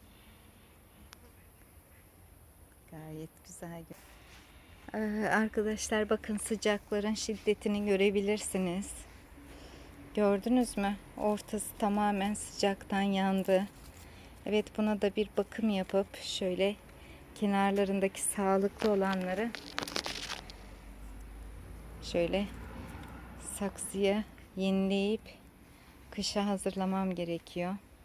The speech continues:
Evet, tesbih çiçeğim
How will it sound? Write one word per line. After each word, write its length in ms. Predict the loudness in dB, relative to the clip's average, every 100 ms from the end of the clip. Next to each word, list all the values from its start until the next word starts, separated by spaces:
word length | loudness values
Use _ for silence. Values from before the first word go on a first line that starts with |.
| -20 -20 -20 -20 -20 -20 -20 -20 -20 -20 -20 -20 -20 -20 -20 -20 -20 -20 -20 -20 -20 -20 -20 -20 -20 -20 -20 -12 -2
Evet, 260 | -2 2
tesbih 400 | 2 2 2 -2
çiçeğim 640 | -2 -8 -4 -2 0 0